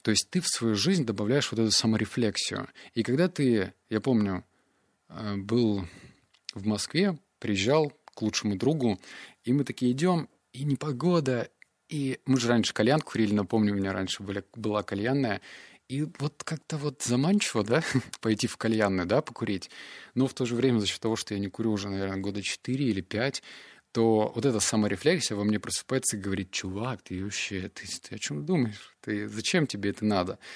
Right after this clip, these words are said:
То есть саморефлексия в тебе просыпается значительно раньше, чтобы не допустить вот этих глупых поступков.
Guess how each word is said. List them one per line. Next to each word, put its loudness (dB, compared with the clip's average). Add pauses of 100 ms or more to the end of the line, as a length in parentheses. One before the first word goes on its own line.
(280)
То -2
есть 2
саморефлексия 0 (140)
в -20
тебе 0 (500)
просыпается -2
значительно -4 (260)
раньше, 0
чтобы 0
не 0
допустить -6
вот -8
этих -8
глупых -4
поступков. -8